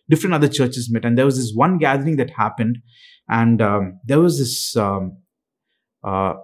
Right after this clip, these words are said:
this missionary, you know, who was there with his wife. And, um, it,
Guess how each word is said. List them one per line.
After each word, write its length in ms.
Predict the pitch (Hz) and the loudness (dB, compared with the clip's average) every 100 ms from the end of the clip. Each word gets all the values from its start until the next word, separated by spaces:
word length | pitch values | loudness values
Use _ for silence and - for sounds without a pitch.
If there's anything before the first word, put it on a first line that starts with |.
| - | -8
this 680 | 117 123 - - - - - | -2 -2 -2 -8 -10 -12 -4
missionary, 800 | 120 123 123 - 143 117 87 - _ | 2 4 2 2 2 2 -2 -14 _
you 120 | 104 | -4
know, 200 | 104 135 - | -2 -4 0
who 80 | |
was 200 | 113 107 | 0 0
there 280 | 117 110 113 | 0 0 0
with 140 | 104 - | -4 -8
his 180 | 101 | -6
wife. 420 | 101 90 113 - _ _ _ _ _ _ - | -4 -4 -6 -12 _ _ _ _ _ _ -6
And, 300 | 117 110 107 | -2 0 0
um, 300 | 101 98 95 | -2 -2 -6
it, 160 | - | -10